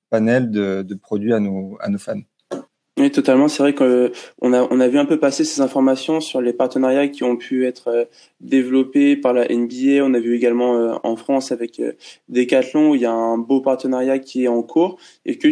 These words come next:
Speaker 2: tu peux, euh, nous, nous parler un peu de ça et comment est-ce que vous travaillez sur ces, euh,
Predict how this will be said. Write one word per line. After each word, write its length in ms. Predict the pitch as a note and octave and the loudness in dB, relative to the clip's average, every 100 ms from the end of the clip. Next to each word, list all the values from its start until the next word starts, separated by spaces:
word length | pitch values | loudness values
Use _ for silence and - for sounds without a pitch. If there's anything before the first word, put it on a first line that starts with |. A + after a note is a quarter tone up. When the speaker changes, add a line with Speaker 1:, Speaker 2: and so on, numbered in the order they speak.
| D3 | 0
Speaker 2:
tu 140 | - B2 | -10 -6
peux, 320 | C#3 C#3 C3+ | 2 4 4
euh, 260 | B2 A#2 A#2 | 4 2 0
nous, 280 | A#2 A#2 - | -4 -4 -4
nous 160 | B2 | -4
parler 240 | A#2+ B2 C3 | -2 -2 -2
un 80 | |
peu 160 | B2+ C3 | -6 -6
de 100 | A#2+ | -6
ça 260 | A#2+ D3 D3+ | -4 -4 -4
et 80 | |
comment 400 | C#3 B2+ B2+ C3+ | -4 -6 -2 -2
est-ce 120 | C3 - | -4 -8
que 100 | B2+ | -12
vous 300 | A#2+ B2 B2+ | -10 -14 -14
travaillez 600 | - C3 B2 B2+ C3+ D3 | -6 -2 0 2 2 0
sur 200 | - A#2+ | -4 -4
ces, 260 | B2 A#2 | 0 0
euh, 140 | A2+ | 0